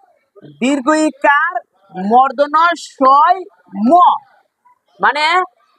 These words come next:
আমাদের বলার কথা ছিল গ্রীষ্ম, এখানে লেখার অনুযায়ী আমাদের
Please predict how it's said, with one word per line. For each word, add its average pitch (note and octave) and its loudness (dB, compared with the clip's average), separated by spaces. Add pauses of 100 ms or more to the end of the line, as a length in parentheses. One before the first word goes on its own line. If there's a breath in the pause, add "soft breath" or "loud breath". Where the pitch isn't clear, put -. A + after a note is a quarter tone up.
(220)
আমাদের C#4+ 2 (460)
বলার D4 2 (120)
কথা C#4 0
ছিল D4+ -2 (360)
গ্রীষ্ম, D4 -4 (400)
এখানে C#4+ -2 (120)
লেখার D4 0 (120)
অনুযায়ী D4 0 (100)
আমাদের C4 -2